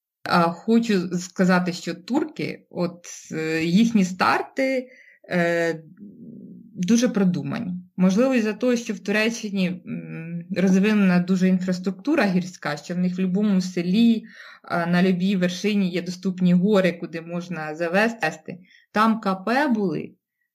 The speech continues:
буквально кожні сім-дев'ять кілометрів. А це значить, що ти біжиш з бутилкою одної води, триста-п'ятсот мілілітрів, ти літр на собі не несеш, ти не думаєш про струмки, про де тобі набрати,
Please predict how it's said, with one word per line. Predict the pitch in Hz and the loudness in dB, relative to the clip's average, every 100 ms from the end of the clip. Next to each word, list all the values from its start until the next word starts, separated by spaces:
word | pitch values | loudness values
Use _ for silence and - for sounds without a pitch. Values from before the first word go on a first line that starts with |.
| _ | _
буквально | 165 180 196 240 233 190 185 | -8 -2 2 4 4 2 -2
кожні | 214 262 349 262 208 175 - | -2 2 2 2 0 0 -6
сім-дев'ять | - - 196 247 277 180 185 190 190 | -8 -2 2 2 2 2 4 2 0
кілометрів. | - 170 160 151 147 - - - _ _ _ - | -4 -8 -6 -8 -8 -10 -18 -20 _ _ _ -8
А | 185 | -4
це | 220 269 | 0 4
значить, | 226 254 269 208 180 | 4 4 0 -4 -8
що | 190 | -6
ти | 233 | -4
біжиш | 214 226 185 233 277 - - | 0 0 0 0 -2 -6 -10
з | 180 | -4
бутилкою | 208 233 240 226 208 175 | -2 2 2 2 0 0
одної | 208 185 214 202 180 | 2 2 4 2 0
води, | 160 151 151 196 254 _ _ _ _ | -2 -6 -4 -4 -4 _ _ _ _
триста-п'ятсот | 170 196 180 175 165 165 180 180 | -2 -2 0 -4 -4 -4 -6 -6
мілілітрів, | 151 147 175 226 180 170 | -8 -4 -4 -2 -2 -2
ти | 208 226 | 2 4
літр | 185 254 - 190 | 6 4 2 -4
на | 160 | -6
собі | 175 165 156 156 | -8 -10 -10 -10
не | 147 | -8
несеш, | 143 - - 233 - - _ _ | -10 -6 -6 -6 -8 -18 _ _
ти | 220 | 4
не | 233 262 | 6 6
думаєш | 214 294 277 240 196 | 4 2 2 2 0
про | 196 208 | -2 -4
струмки, | 233 208 202 196 185 175 220 226 - _ | -2 -2 0 0 0 -2 0 -2 -8 _
про | 185 | 2
де | 202 | 2
тобі | 202 175 175 | 0 -6 -6
набрати, | 170 165 160 170 254 277 151 151 - | -6 -4 -2 -2 -2 -6 -12 -12 -14